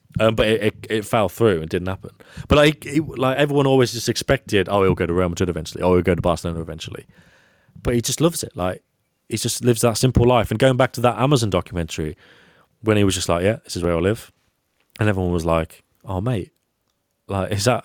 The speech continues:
<laughs> is that what you do?" But he just lives that, he just lives that simple life.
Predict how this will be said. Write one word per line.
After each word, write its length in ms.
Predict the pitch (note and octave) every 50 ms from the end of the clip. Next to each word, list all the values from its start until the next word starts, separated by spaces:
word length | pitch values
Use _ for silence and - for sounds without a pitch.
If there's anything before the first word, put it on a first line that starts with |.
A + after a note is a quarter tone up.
| - -
<laughs> 80 | -
is 100 | - A#2+
that 100 | B2 A2
what 60 | A#2 A2
you 60 | A#2 A2+
do?" 240 | - C#3 A#2+ - - - _ - - - A#2+ G2+ - - C#3 -
But 100 | C#3+ C#3
he 60 | C#3
just 180 | D3+ D3 -
lives 180 | D3+ D3+ C3+ B2
that, 160 | C#3 B2 A2+ -
he 180 | - C3 C3+
just 180 | C3 D3+ C3 -
lives 200 | C#3+ C#3+ - -
that 120 | C3+ A2+
simple 300 | - C#3 B2 - - A#2 A#2
life. 360 | C#3 C#3+ G#2 D2+ D2+ -